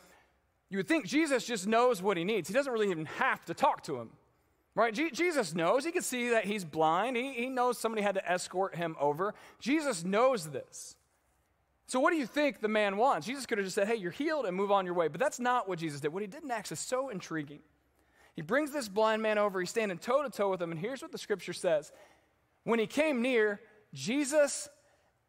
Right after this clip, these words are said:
asked him. I mean, think about it.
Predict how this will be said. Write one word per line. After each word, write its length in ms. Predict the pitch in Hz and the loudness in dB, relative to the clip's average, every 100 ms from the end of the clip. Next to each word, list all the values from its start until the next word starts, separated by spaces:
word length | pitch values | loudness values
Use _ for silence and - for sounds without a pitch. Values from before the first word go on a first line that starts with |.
| _ 262 | _ -2
asked 640 | 285 294 247 - - - _ _ _ | 0 2 2 -2 -10 -16 _ _ _
him. 360 | - 170 143 110 - _ _ _ _ _ _ _ _ _ _ _ _ _ _ _ _ _ _ _ _ _ _ _ _ _ _ _ _ _ _ _ _ _ _ _ _ _ _ _ _ _ - | -4 0 0 -2 -12 _ _ _ _ _ _ _ _ _ _ _ _ _ _ _ _ _ _ _ _ _ _ _ _ _ _ _ _ _ _ _ _ _ _ _ _ _ _ _ _ _ -10
I 40 | |
mean, 100 | 294 | -2
think 220 | 392 427 | 0 2
about 300 | 240 208 165 | 4 4 4
it. 120 | 117 | -2